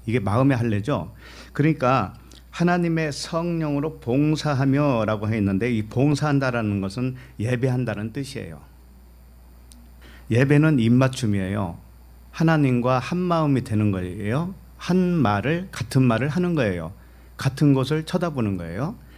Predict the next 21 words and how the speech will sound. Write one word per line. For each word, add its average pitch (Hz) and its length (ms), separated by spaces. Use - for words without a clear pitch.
자, 120 120
이것이 147 500
예배입니다. 104 600
그래서 165 400
우리에게 135 560
주님이 123 400
그랬잖아요. 98 680
"예배하는 113 520
자는 135 360
영과 107 460
진리로 135 500
예배할지니라." 98 680
그랬잖아요. 110 640
자, 113 100
그런 165 480
의미예요, 127 560
이게. 104 560
그래서 120 320
예배하는 151 680
자 147 240
자신이 135 800